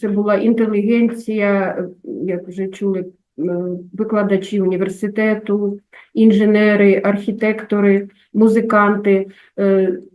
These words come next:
тому, е, ну, ті, хто мали можливість, заможні, вони, е, допомагали коштами, е, на утримування парафії і ці всі перебудови і будови.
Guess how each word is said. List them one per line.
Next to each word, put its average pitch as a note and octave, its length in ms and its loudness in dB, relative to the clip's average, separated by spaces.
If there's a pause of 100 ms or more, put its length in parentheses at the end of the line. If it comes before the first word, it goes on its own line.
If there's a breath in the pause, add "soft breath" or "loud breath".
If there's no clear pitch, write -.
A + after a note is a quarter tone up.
(180)
тому, A3+ 560 4
е, G3 40 4 (580)
ну, G3 220 0
ті, G3+ 220 -8
хто G3+ 220 -4
мали F#3+ 440 0
можливість, G#3+ 800 0
заможні, G3+ 760 2
вони, G#3 400 0
е, F#3 580 -4 (460)
допомагали G3 460 0
коштами, G3 640 -2 (340)
е, F#3 160 -6
на G3 280 2
утримування F#3+ 680 2
парафії G3 680 -2
і F3+ 60 -6
ці G3+ 180 -10
всі G3 300 -10
перебудови F#3+ 840 0
і F#3+ 140 -2
будови. E3 640 -6